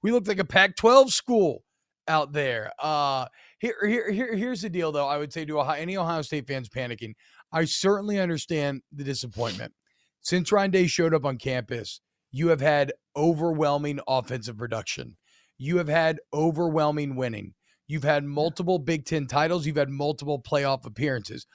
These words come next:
Unfortunately, at a school like Ohio State, you are judged by national championships. And you don't have that national championship. But at the end of the day, it didn't matter because, like Aaron said,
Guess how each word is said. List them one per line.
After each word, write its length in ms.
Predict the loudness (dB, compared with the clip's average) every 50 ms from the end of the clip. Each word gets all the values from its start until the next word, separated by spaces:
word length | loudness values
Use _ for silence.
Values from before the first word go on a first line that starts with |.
| -20 _ _ _ _ _ -4
Unfortunately, 960 | -2 -2 -2 -4 -6 -2 2 2 2 2 2 0 -2 0 0 0 0 2 2
at 120 | 2 0
a 40 | 0
school 240 | -2 -2 0 2 2
like 140 | 2 2 2
Ohio 300 | 2 2 4 4 2 2
State, 380 | 0 0 2 2 2 2 0 _ _
you 280 | -12 -6 -2 0 4 4
are 140 | 4 4 4
judged 320 | 2 2 0 0 2 4
by 120 | 2 2
national 360 | 4 2 -2 -2 -2 -6 -10 -4
championships. 720 | -2 -2 0 0 -2 -4 -8 -8 -10 -12 -12 -12 -18 -20 _ _ _ _ _ _ _ _ 0
And 120 | 0 4 4
you 60 | 6
don't 140 | 6 8 6
have 180 | 6 6 4
that 140 | 4 2 4
national 320 | 2 0 0 -2 -6 -10
championship. 480 | -8 -8 -8 -8 -10 -12 -16 -18 -18 _ _ -20 -20 -18 2
But 120 | 4 6 6
at 60 | 8
the 60 | 6
end 140 | 6 4 4
of 40 | 4
the 40 | 4
day, 100 | 4 4
it 60 | 4
didn't 200 | 2 0 0 2
matter 320 | 2 2 2 0 -2 -8 -10 -10
because, 240 | 0 0 2 4
like 200 | 4 2 2 2
Aaron 200 | 0 0 0 -2
said, 300 | 0 2 2 2 2 0